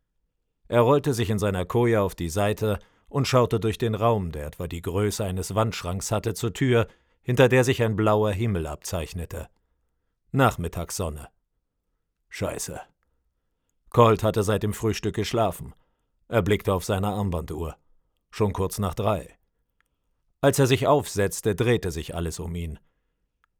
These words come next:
Er stützte sich mit den Händen auf die Knie, bis der Schwindelanfall verflog. Die Trainingshose aus Baumwolle war bis zu den Schienbeinen hochgerutscht, das Tanktop mit fettigen Essensresten beschmiert und die weißen Socken an der Sohle ganz schwarz.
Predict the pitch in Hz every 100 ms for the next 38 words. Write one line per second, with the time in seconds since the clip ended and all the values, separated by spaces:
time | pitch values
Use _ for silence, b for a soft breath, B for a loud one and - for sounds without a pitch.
0 | _ 85 - 117 - 123 107 107 107 101
1 | 92 113 101 110 95 - 87 - 113 113
2 | 92 92 92 82 95 104 101 98 95 87
3 | 98 90 - 98 117 101 78 - _ _
4 | _ _ _ _ _ _ _ - - 92
5 | 95 101 - 101 87 85 85 - 98 101
6 | 95 104 101 92 95 95 - 107 101 -
7 | 131 113 90 87 85 92 90 107 92 92
8 | - - _ _ _ _ _ - - 107
9 | 110 - 110 107 95 - 98 90 87 90
10 | 110 - 85 113 - 113 104 95 117 110
11 | 107 - b b b b 135 139 135 135
12 | 127 117 110 113 95 85 82 85 85 101
13 | 87 80 90 87 - 101 98 87 - -